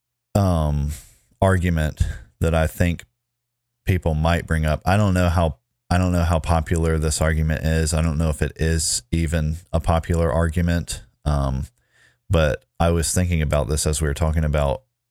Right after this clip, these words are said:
you know, where do we see imprecatory, imprecatory prayers throughout Scripture? Um, someone might come along and say,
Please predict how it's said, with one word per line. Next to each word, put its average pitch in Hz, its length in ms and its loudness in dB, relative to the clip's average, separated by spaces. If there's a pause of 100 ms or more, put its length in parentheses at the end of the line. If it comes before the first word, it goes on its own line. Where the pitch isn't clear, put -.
you 78 120 -2
know, 65 220 -6
where 85 380 2
do 78 160 -2
we 73 120 -2
see 76 260 -2
imprecatory, 71 640 -4 (400)
imprecatory 73 580 -4
prayers 73 640 -2
throughout 73 340 -2
Scripture? 73 600 -2 (840)
Um, 73 500 0 (920)
someone 151 480 2
might 90 280 0
come 87 180 0
along 78 340 0
and 76 120 0
say, 78 220 0